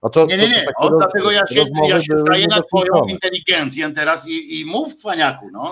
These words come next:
Speaker 1: Ale, ale wiesz co, no, moja inteligencja z całą pewnością, nie, nie wiem, czy jest wyższa, niższa, ale na pewno jest niedostosowana do specyficznej inteligencji księży, którzy stawiają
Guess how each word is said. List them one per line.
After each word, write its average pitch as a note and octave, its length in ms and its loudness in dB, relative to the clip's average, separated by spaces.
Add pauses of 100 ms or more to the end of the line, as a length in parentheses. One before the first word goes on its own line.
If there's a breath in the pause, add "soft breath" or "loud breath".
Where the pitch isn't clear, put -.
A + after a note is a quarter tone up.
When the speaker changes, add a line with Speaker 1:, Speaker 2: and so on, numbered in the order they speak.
Speaker 1:
Ale, B2+ 440 2
ale C3 220 2
wiesz F#3 180 2
co, B2+ 120 -2
no, A2+ 100 -6
moja C#3 380 0
inteligencja D3 680 -2
z - 100 -10
całą D#3+ 260 2
pewnością, C#3 680 -2 (120)
nie, B2+ 180 -6
nie C3+ 120 -2
wiem, C3+ 180 0
czy A#2+ 160 -4
jest G#2+ 200 0
wyższa, B2+ 360 -2
niższa, C3+ 420 -2
ale B2 180 0
na A#2 100 0
pewno C3+ 300 -2
jest C3 160 -6
niedostosowana B2+ 920 2
do B2 120 -2
specyficznej A#2+ 640 -6
inteligencji A#2 640 -2
księży, A2+ 520 0
którzy B2 220 -2
stawiają G#2+ 680 2